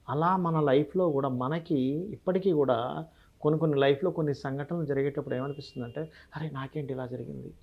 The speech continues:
అరే నేను ఇంత కష్టపడి ఇది ఇలా అయింది ఏంటి" అనిపిస్తుంది. కానీ భగవంతుడిని మీరు కనుక పరిపూర్ణంగా నమ్మితే హండ్రెడ్ పర్సెంట్ బాగా జరుగుతుంది. దీనికి ఒక చిన్న ఉదాహరణ చెప్తాను నేను మీకు. ఒకతను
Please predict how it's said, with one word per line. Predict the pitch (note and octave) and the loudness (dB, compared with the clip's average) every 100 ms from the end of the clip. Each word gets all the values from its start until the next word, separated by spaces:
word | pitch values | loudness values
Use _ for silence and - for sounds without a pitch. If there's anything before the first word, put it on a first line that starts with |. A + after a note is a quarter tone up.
| - _ _ _ - | -20 _ _ _ -2
అరే | D#3+ | 2
నేను | D#3 C3 | 4 2
ఇంత | C3 B2 | -2 -6
కష్టపడి | A2+ C#3+ C#3+ C3 | -4 2 4 4
ఇది | B2+ C#3 B2 | 0 0 0
ఇలా | C3+ B2+ | 2 2
అయింది | C#3 C#3+ C3+ | 2 2 0
ఏంటి" | C3 C3+ | 0 0
అనిపిస్తుంది. | C3 C3+ - - - | 0 -2 -6 -16 -6
కానీ | A#2+ C3+ G#3 - _ _ _ _ _ - | -4 -2 -2 -4 _ _ _ _ _ -8
భగవంతుడిని | A#2+ B2 C#3 D#3 D#3+ E3+ D#3 | 2 6 8 6 4 2 4
మీరు | C#3+ C3 | 4 2
కనుక | C3 C#3 | 2 0
పరిపూర్ణంగా | - C3+ C3 E3+ F3+ G3 G3+ F#3+ F#3 F3 D#3 | 4 4 4 4 6 10 12 10 8 6 4
నమ్మితే | D3+ C3+ B2+ B2 B2+ C3 B2 - - - _ _ _ - B2+ | 4 2 -2 0 2 4 2 0 -8 -20 _ _ _ -8 -2
హండ్రెడ్ | B2+ C3 | 0 0
పర్సెంట్ | A2+ D3 B2+ | -2 -4 -2
బాగా | B2 | -2
జరుగుతుంది. | - - C3 | -4 -6 0
దీనికి | D#3 D#3 | 4 6
ఒక | D3+ | 4
చిన్న | D#3+ | 4
ఉదాహరణ | C#3 C#3 C#3 B2+ B2 | 6 6 6 2 -4
చెప్తాను | - B2 A#2+ | -4 -6 -6
నేను | A#2+ | -8
మీకు. | - - _ _ - _ _ _ _ _ E3 | -12 -16 _ _ -20 _ _ _ _ _ 6
ఒకతను | E3 F3+ A3 G3+ D#3 F3+ | 8 8 8 8 6 2